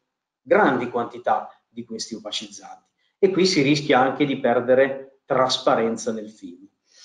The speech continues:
Noi, oltre a questo opacizzante tradizionale che comunque utilizziamo, aggi-, abbiamo aggiunto un opacizzante polimerico, quindi un opacizzante di una nuova generazione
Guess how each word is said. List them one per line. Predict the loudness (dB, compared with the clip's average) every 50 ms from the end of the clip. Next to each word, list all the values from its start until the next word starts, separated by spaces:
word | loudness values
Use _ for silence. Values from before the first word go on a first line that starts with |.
| -14 -14 -12 -16 -18 -18 _
Noi, | 2 6 6 8 8 8 6
oltre | 6 6 4 4 2
a | 2 2
questo | 0 0 0 -2
opacizzante | 0 2 2 2 2 0 0 0 0 0 0 0
tradizionale | 0 0 -2 -2 -2 -2 0 2 2 2 2
che | -2 -6 -8
comunque | -6 -4 -4 -4 -4 -6 -8
utilizziamo, | -8 -4 -4 -4 -2 0 -2 -2 0 -2 0 0 0
aggi-, | 0 0 0 0 0
abbiamo | 2 4 4 4 6 4 4
aggiunto | 4 2 2 4 4 4 4 6 4 4 4 4 2
un | 2 0
opacizzante | 2 2 0 0 0 -2 -2 0 2 2 2 2 0 0 -2 0
polimerico, | 2 2 4 4 4 2 0 -2 -6 -12 -18 -20 -12 -4
quindi | 0 0 2 2
un | 0
opacizzante | -2 -4 -6 -10 -10 -12 -6 -2 0 2 2 2 0 -6 -10
di | -12 -10
una | -10 -10 -10 -14 -18 _ _ _ _ _ _ _
nuova | -2 2 2 4 4 2
generazione | 2 0 -2 -4 0 0 0 -2 -2 -6 -8 -8 -6 0 0 0 0 0 -2 -8